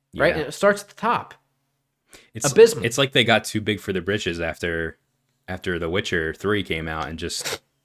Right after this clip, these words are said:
Speaker 2: won award after award after award, you know?
Speaker 1: I agree. And it's, it's so interesting too, right? It's so ironic on so many levels that the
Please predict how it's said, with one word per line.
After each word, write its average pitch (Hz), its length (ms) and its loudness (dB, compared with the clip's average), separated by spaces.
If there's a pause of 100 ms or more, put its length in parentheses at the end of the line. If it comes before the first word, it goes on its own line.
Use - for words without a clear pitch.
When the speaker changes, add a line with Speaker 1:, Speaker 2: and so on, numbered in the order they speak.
Speaker 2:
won 104 280 -4
award 90 280 0
after 87 280 -4
award 87 280 -4
after 85 260 -6
award, 82 340 -4
you 80 80 -10
know? 85 180 -10 (800)
Speaker 1:
I 127 120 -12
agree. 165 420 -8 (100)
And 165 140 -4
it's, 185 260 -6
it's 175 140 -8
so 285 480 -2 (340)
interesting 135 640 -4
too, 95 460 -8
right? 113 360 -4
It's - 200 0
so 269 240 8
ironic 127 400 4 (100)
on 110 140 -10
so 135 160 -4
many 123 160 -4
levels 101 400 -6
that 113 160 -8
the 104 160 -8